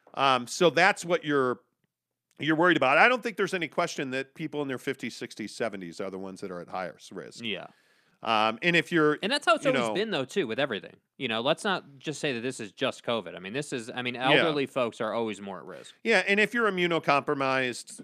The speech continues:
Speaker 2: Yeah.
Speaker 1: I mean, obviously that's a different story as well. Um, you know, I, I think it's, it is what it is.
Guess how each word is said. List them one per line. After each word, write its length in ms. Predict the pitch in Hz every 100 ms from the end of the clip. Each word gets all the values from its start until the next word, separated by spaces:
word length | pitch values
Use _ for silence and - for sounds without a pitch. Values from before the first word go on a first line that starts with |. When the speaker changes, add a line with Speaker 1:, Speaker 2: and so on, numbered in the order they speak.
| -
Speaker 2:
Yeah. 140 | 165 110
Speaker 1:
I 20 |
mean, 180 | 120 117
obviously 440 | 113 117 - 120
that's 220 | 104 104
a 40 | 104
different 300 | 101 98 87
story 280 | 104 90 80
as 140 | -
well. 320 | 90 113 165 _ _ _ _ _ -
Um, 680 | 135 135 135 135 131 131 - _ _ _
you 120 | 151 143
know, 280 | 98 90 -
I, 180 | 123 123
I 160 | 131 131
think 320 | - 143 135
it's, 580 | 117 - - - - - _ _ _ _ _ _ _ _ _
it 140 | -
is 180 | 131 -
what 120 | 90
it 100 | 73
is. 280 | 64 64 -